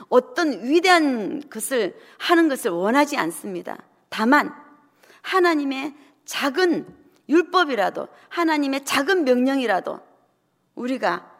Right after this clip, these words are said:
하나하나 이루어가는 그 삶을, 어, 말하는, 그 이루어갈 때 그것을 하나님께서 말씀하시는 것입니다. 사십일 절 보면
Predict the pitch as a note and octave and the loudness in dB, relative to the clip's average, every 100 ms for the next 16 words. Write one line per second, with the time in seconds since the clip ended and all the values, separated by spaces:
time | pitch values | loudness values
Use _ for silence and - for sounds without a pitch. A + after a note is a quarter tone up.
0 | _ - D#4 D#4+ D#4+ D#4 D#4 D4+ - B3 | _ -8 2 4 4 2 0 0 -2 0
1 | F4+ F4+ G#3+ F#3+ E3 - _ _ - C4 | 2 2 0 -4 -6 -10 _ _ -10 -8
2 | B3+ - D#4 D4+ D#4 - - _ _ _ | -8 -6 0 2 0 -2 -14 _ _ _
3 | _ - - - - - G3 G#3+ G3 F3+ | _ -20 -18 -18 -18 -10 -6 -6 -6 -10
4 | _ _ _ - A3+ C4+ F4 D4+ F#3+ F3 | _ _ _ -8 -2 2 4 2 0 -8
5 | - F3+ - _ _ A#3 D4+ E4 E4 F4+ | -6 -6 -8 _ _ -6 -6 -4 -4 -6
6 | - _ _ - C4+ A#3+ G#3+ G#3+ - A3+ | -10 _ _ -8 -6 -4 -6 -8 -4 -2
7 | A#3+ - - - G3 G3 B3 A3 G#3+ - | -2 -6 -20 -10 -6 -6 -6 -8 -10 -12
8 | F3+ - - - - - _ _ _ _ | -12 -16 -18 -20 -18 -20 _ _ _ _
9 | _ _ _ _ _ _ _ _ _ _ | _ _ _ _ _ _ _ _ _ _
10 | _ _ - C4+ C#4+ D#4+ D4 D4 C#4+ G#3+ | _ _ -10 -8 -6 -4 -4 -4 -6 -4
11 | F3+ G#3+ A3+ | -6 -4 -4